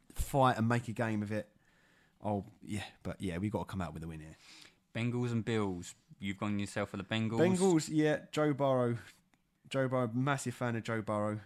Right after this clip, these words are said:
Speaker 2: Mm-hmm.
Speaker 1: Um, and I don't, I don't think Josh Allen has been that convincing this
Speaker 2: Well,
Speaker 1: year.
Speaker 2: you say that though. He is, uh, fifth in league leaders in passing yards and sacks. Um,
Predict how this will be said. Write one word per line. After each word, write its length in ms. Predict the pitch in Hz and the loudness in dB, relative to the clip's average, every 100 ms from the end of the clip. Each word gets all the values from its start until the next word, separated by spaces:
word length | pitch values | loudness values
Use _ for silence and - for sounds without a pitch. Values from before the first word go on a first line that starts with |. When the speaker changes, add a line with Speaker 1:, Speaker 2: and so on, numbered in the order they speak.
| - - | -12 -6
Speaker 2:
Mm-hmm. 120 | 104 | -2
Speaker 1:
Um, 440 | 110 107 104 101 101 _ _ _ _ _ _ _ - _ _ - | 0 0 0 -2 -6 _ _ _ _ _ _ _ -20 _ _ -2
and 360 | 101 104 101 - - _ _ _ _ _ - | 2 2 0 -4 -18 _ _ _ _ _ -2
I 60 | 190 | 2
don't, 160 | 175 - _ _ _ _ _ _ _ _ | 2 -2 _ _ _ _ _ _ _ _
I 60 | - | 0
don't 120 | 185 | 2
think 240 | 196 160 | 4 2
Josh 260 | - 175 - | 6 6 8
Allen 320 | 170 170 165 - | 8 8 6 2
has 120 | 165 | -4
been 220 | 156 160 156 | 0 0 2
that 180 | 165 | 0
convincing 580 | - 156 165 147 180 165 160 _ | 2 2 2 0 -2 -4 -6 _
this 80 | 165 | 2
Speaker 2:
Well, 80 | 160 | 2
Speaker 1:
year. 240 | 175 175 - | 2 0 -2
Speaker 2:
you 80 | 147 | -2
say 260 | - 180 | 2 4
that 140 | 165 110 | 4 4
though. 180 | 110 101 | 4 4
He 300 | 120 131 147 | 2 2 0
is, 340 | 147 - - | -2 -10 -10
uh, 260 | - 135 135 | -4 -2 -2
fifth 380 | 131 147 135 - | -2 -2 -2 -6
in 360 | - 120 120 123 | -6 -4 -2 0
league 200 | 123 113 | 0 0
leaders 640 | 123 127 101 95 - - | 0 2 0 -2 -6 -10
in 340 | - 107 107 104 | -4 0 0 0
passing 440 | - 113 113 104 | -2 -4 -2 -4
yards 560 | 98 101 101 95 - - _ - | -2 0 -2 -4 -14 -18 _ -4
and 320 | 101 104 101 | -2 0 -2
sacks. 500 | - 107 104 - - - - - - - _ _ _ _ - | 2 2 2 -6 -14 -16 -20 -20 -20 -20 _ _ _ _ -12
Um, 440 | 123 120 120 110 | -6 -2 0 -2